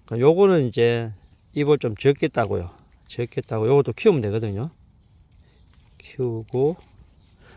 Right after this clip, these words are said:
한 요건 한 십 센티 정도 공간 확보하면 좋습니다. 최소한. 그리고 여기는 한, 한 두 포기 정도, 한 포기보다 한 두 포기 정도 놔두면 돼요.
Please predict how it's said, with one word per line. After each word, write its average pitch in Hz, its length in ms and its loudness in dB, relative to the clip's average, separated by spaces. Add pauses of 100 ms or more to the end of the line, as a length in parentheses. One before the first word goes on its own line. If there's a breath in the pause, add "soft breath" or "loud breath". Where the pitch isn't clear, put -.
한 139 240 -2
요건 160 220 6
한 160 80 4
십 240 200 2
센티 214 240 2
정도 127 320 -2
공간 110 240 -6
확보하면 131 340 -4
좋습니다. 98 480 -6 (520 soft breath)
최소한. 139 640 2 (1500 soft breath)
그리고 139 260 6
여기는 185 280 6
한, 147 200 -4 (380 loud breath)
한 156 300 -6
두 202 160 -2
포기 226 280 2
정도, 127 220 -2
한 156 180 -2
포기보다 160 560 0
한 113 160 -4
두 185 140 -2
포기 214 240 4
정도 123 160 -2
놔두면 98 300 -8
돼요. 87 240 -10